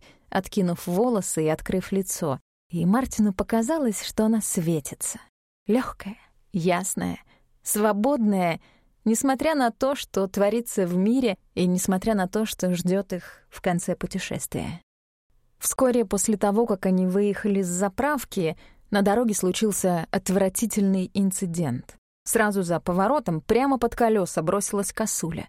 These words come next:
Мартин успел уклониться от удара, но косуля, доковыляв до обочины, всё равно упала. Её бок блестел от крови. «Ублюдки!» рявкнула Эгле, выскакивая из машины. «Браконьеры!»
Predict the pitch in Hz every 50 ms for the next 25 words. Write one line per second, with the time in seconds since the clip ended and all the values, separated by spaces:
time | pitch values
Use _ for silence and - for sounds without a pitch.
0 | _ _ _ _ - - 180 185 180 175 - 185 180 180 180 - - 262 277 285
1 | 233 180 - - - 180 - - 175 175 170 170 151 131 - - 156 151 175 175
2 | 175 180 170 151 151 151 - - - - _ _ _ _ - 208 190 196 196 185
3 | - 208 208 - - 320 311 262 214 175 196 185 202 196 202 220 233 240 214 185
4 | 202 196 196 202 254 277 240 - 233 220 202 190 185 - - - 208 208 208 214
5 | 185 160 147 - - - 117 123 - - - - _ _ _ _ - - 165 190
6 | 185 165 170 165 160 160 170 190 226 240 233 - - - 170 175 175 175 - -
7 | - 202 202 185 180 175 - - - - 214 214 196 156 160 - - _ _ _
8 | _ _ _ _ _ _ _ _ _ _ _ - 311 349 359 320 427 480 466 453
9 | 370 - - - - 214 190 - - _ _ _ _ _ _ - 185 185 185 175
10 | - - - 185 170 170 160 165 175 180 175 190 208 233 247 196 180 - - -
11 | 190 185 - - 190 170 170 165 170 165 170 180 185 185 - - - - 180 -
12 | _ _ _ _ _ _ - 233 240 339 - - 415 415 415 415 392 403 403 403
13 | 339 302 233 185 -